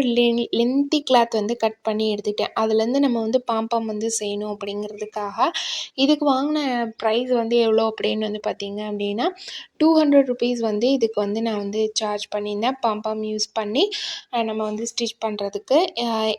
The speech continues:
இதோட வந்து பார்த்தீங்க அப்படின்னா, ஃபுல்லா அப்படியே வந்து வச்சு ஸ்டிச் பண்ணியாச்சு. அஹ், இந்த மாதிரி வந்து கார்னர்ல எல்லாமே வந்து எடுத்து விட்டுக்கோங்க. எடுத்து விட்டுட்டு அந்த ஷேப் கரெக்டா வர மாதிரி அது மேல வந்து ஒரு தையல் வந்து போட்டு எடுத்துக்கோங்க.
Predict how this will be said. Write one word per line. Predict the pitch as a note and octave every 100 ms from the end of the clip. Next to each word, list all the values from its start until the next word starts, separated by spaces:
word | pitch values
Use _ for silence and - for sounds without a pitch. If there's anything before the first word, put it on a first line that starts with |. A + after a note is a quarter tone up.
| _ _ -
இதோட | - A#3+ B3+ C#4+
வந்து | C4+ B3+
பார்த்தீங்க | C4 A#3+ A3 G#3+
அப்படின்னா, | A#3 A3 G#3 A3
ஃபுல்லா | C#4 - B3
அப்படியே | A#3+ A3+ A#3+
வந்து | A3+ G#3+
வச்சு | G#3+ G#3+ A3
ஸ்டிச் | - A3 -
பண்ணியாச்சு. | A#3 A3 G#3 G3 F#3+ - E4 - - - - - -
அஹ், | A#3
இந்த | A3+ A#3
மாதிரி | A#3+ C4+
வந்து | C4 B3 C4+
கார்னர்ல | B3 A#3+ A#3+ A#3+ A#3+ A#3
எல்லாமே | A3 A3+ A3+ A#3
வந்து | A3 A3+
எடுத்து | G#3+ G#3+ A3 A3+
விட்டுக்கோங்க. | A3 G#3+ G3+ G#3 B3+
எடுத்து | A#3 A#3 A#3+
விட்டுட்டு | A3+ - C4
அந்த | A#3+ G#3+
ஷேப் | - C#4 D4 -
கரெக்டா | B3 A#3 A#3+ B3
வர | A3 A3
மாதிரி | A3 G#3+ D#4+ G#4 - - -
அது | A3+ A#3
மேல | A3+ A#3+ C4
வந்து | A#3 A3 B3+
ஒரு | A#3+ G#3+
தையல் | A3 A3 A#3
வந்து | A3 G#3+ A3
போட்டு | G#3 G#3 G#3+
எடுத்துக்கோங்க. | G#3 G3 G3+ G3+ G3+